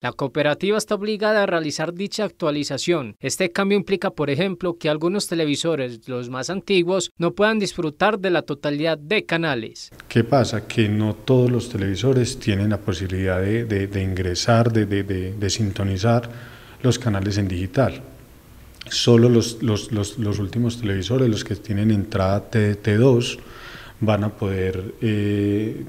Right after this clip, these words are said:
Speaker 2: entrar al menú configuración y, y él automáticamente le va a almacenar los canales. Las personas que tengan los canales, los televisores, digamos, entre comillas, barrigoncitos, los televisores viejos, los que tienen T D T y no es T D T dos,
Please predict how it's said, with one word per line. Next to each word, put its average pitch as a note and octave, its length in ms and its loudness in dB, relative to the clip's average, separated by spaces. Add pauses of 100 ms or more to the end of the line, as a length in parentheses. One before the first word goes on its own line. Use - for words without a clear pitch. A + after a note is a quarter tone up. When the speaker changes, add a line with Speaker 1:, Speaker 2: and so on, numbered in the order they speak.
(140)
Speaker 2:
entrar A2 460 2
al A2 100 2
menú G#2 400 0
configuración G#2+ 840 -2 (100)
y, F#2+ 480 2 (380)
y A2 220 6
él G2 280 2
automáticamente G2+ 960 0
le G2 60 0
va F#2+ 40 0
a F#2 60 0
almacenar F#2 420 -2
los F#2+ 180 -2
canales. F2 480 -6 (520)
Las A2 320 4
personas A#2+ 480 0
que A#2+ 100 -2
tengan A#2 380 2
los A#2 180 0
canales, G2+ 640 -2
los G2 480 -4
televisores, G2+ 1040 -2
digamos, G#2 460 2
entre G2+ 240 0
comillas, G2+ 420 0
barrigoncitos, G2+ 800 2
los G2+ 140 -2
televisores G2 560 0
viejos, A2 320 4
los G2+ 160 -4
que - 80 -4
tienen G#2 320 -2
T A2 120 -2
D A2 180 4
T A2+ 480 4 (120)
y B2 80 6
no A2 160 6
es G#2 140 -2
T A#2+ 80 2
D A#2 140 4
T A#2+ 180 2
dos, G#2 340 4